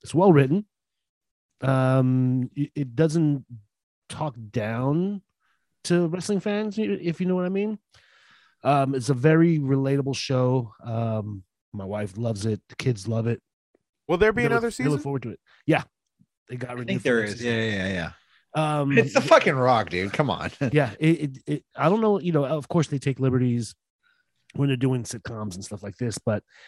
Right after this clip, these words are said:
Speaker 1: like, showing a, just a small glimpse of his relationships when he was a kid with, like, Andre the Giant, Iron Sheik, Macho Man, you know, seeing
Speaker 3: All the
Speaker 1: these characters come back to life, even though, you know, Sheiky Baby's still with us. Um,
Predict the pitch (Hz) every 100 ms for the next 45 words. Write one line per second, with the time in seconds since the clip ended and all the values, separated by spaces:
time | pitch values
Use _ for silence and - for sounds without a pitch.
0 | - _ 123 117 - - 147 165 170 151
1 | 143 123 127 143 - 247 185 - 160 127
2 | 120 131 131 117 104 104 107 127 120 127
3 | 117 113 104 98 - 120 113 110 104 98
4 | - _ _ - _ _ _ _ - 123
5 | 117 127 120 147 147 127 104 95 101 107
6 | 98 - 139 127 101 107 117 113 - 104
7 | 95 85 87 - 95 - 165 151 147 147
8 | 175 - 147 131 123 117 107 - 131 127
9 | 113 110 117 113 104 - _ - 143 123
10 | 113 110 - - 135 113 110 95 - 90
11 | 139 98 - - _ _ 123 120 107 98